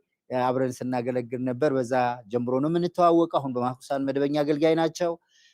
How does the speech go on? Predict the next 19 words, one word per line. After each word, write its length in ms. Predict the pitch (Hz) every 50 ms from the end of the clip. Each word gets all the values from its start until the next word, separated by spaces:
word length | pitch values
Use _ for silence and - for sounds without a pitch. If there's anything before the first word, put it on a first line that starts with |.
| _ _ -
ከዛ 220 | 165 175 170 165 185 190 196 196 190 185 180 180 - -
እዛ 160 | 151 143 147 175 170
ጋ 120 | 165 160 175 170 170 170 170 165 151
ጋቢያቸውን 540 | 135 156 151 160 170 160 - - 175 165 160
አጣፍተው 460 | 156 156 - - 160 151 - - 160
የምታዩዋቸው 600 | 156 156 156 - - 165 160 160 156 - - 151 143
ደግሞ፣ 260 | 151 151 151 165 185 202 220 247 262 - _ _ _ _ _ _ _ -
እ፣ 80 | 131 135 135 135 135 131 131 127 123 123 123 120 117 113 113 110 - _ _ _
ዲያቆን 460 | - 143 147 156 160 - 170 165 160 165 160 156
ፍቅረ 280 | - - 160 - 170 170
ማርያም 380 | 170 165 165 170 170 165 165 160 151 151
ምክት-፣ 500 | 151 151 - - 156 - _ _ - -
ምትኩ 320 | 147 151 156 - 170 - - 170
ይባላሉ። 600 | 165 165 143 127 170 165 165 175 175 180 185 202 240 277 311 339 349 - _ _ _ _ _ _
አንደኛ፣ 420 | - 135 147 151 147 160 165 185 233 269 262 196 139 - - _ _
እ፣ 100 | - 131 135 131 127 123 123 127 127
ምትኩ 340 | 139 127 156 151 - _ - 202 240 285 320 _ _ _ _ _
አንደኛ 360 | - 127 139 139 151 151 165 202 220 214
የ-፣ 840 | 185 151 147 147 147 143 143 139 135 135 131 127 123 123 120 117